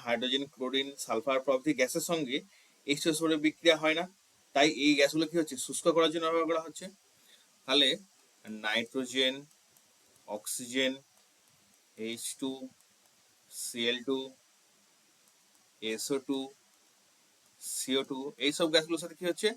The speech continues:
এইচ টু এস ও ফোর এর বিক্রিয়া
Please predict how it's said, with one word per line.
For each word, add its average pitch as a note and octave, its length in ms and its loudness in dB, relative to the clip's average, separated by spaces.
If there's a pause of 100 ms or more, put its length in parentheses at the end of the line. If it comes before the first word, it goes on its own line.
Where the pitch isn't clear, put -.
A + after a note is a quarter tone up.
(600)
এইচ C3 180 2
টু - 120 0
এস - 120 -2
ও - 80 -6
ফোর D#3 180 2
এর A3 60 2 (1900)
বিক্রিয়া C3 500 0